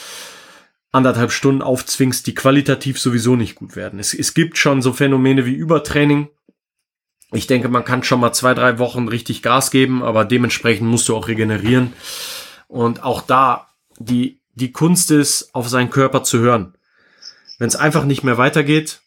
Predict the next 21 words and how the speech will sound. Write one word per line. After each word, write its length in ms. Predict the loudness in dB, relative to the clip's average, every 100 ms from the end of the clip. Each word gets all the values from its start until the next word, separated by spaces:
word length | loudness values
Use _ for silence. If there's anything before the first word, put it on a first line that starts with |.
| _ _ -4
sei 180 | 0
es 140 | 0 0
im 80 | -2
Kraftraum 500 | -2 -2 -2 -4 -2
oder 160 | -2
auf 140 | -4 -4
dem 80 |
Basketballfeld, 680 | 0 0 0 -2 -2 0 -2
und 80 | -4
ich 140 | -4
merke 400 | 0 2 2 -2
einfach, 400 | -2 -2 -6 -6
wie, 320 | -2 -2 -2 -6
wie 80 |
ich 140 | -6 0
dauernd 340 | 2 2 0
müde 240 | 2 2 2
bin 200 | 0 0
und 120 | -2
die 80 | 0
Leistung 640 | 0 0 -2 -2 -4 -8